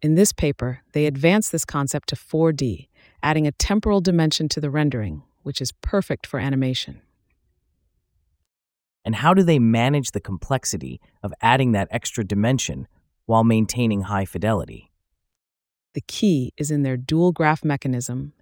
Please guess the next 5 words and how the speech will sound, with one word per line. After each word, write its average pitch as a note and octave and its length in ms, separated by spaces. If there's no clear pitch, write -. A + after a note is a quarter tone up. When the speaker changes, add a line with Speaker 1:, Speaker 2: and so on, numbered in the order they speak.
Speaker 1:
and D3 100
a C#3 60
novel D3+ 480
optimization D3 800
process - 680